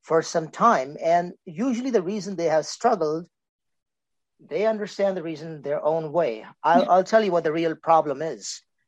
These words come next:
Speaker 1: As your body changes, Jennifer, and everybody who's listening, as your body changes, um, and, and you put on fat,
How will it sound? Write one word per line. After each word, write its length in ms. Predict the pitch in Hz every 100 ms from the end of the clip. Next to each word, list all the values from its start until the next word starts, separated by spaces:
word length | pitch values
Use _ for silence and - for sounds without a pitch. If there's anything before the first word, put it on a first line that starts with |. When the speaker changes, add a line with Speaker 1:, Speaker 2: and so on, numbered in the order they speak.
| _ _ _ _
Speaker 1:
As 540 | - 185 254 294 214 - -
your 160 | 180 185
body 500 | 135 160 175 190 196
changes, 720 | - 190 175 - - - -
Jennifer, 540 | - 101 87 - 60 - _ _ _ _ _ _ _ _ _ _ _ _ -
and 360 | 127 117 113
everybody 420 | 127 131 127 123 113
who's 200 | 120 135
listening, 400 | 143 - 95 107
as 180 | 151
your 80 | 156
body 360 | 135 160 190 202
changes, 880 | - 160 175 165 107 80 - - _ _
um, 460 | 123 127 131 123 117 _ _ _ -
and, 180 | 156 160
and 220 | 156 160
you 180 | 160 156 -
put 160 | 220
on 200 | 202 170
fat, 440 | - 190 156 113